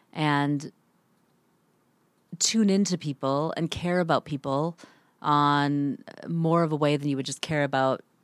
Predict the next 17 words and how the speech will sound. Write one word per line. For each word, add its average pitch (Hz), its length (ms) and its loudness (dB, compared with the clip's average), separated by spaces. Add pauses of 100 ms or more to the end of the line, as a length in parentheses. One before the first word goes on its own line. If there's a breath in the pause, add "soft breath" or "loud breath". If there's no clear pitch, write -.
(880)
strangers 151 760 0
or 139 80 -2
people 135 640 -4 (300)
that 156 260 -4
you 170 80 -4
might 147 280 0
have 147 260 -4
in 139 60 -8
just 147 140 -6
a 147 40 -6
nine-to-five, 135 600 -2
but 127 140 -12
you 143 80 -10
leave 143 200 -8
them 135 60 -8
behind 139 360 -6
job, 131 400 -6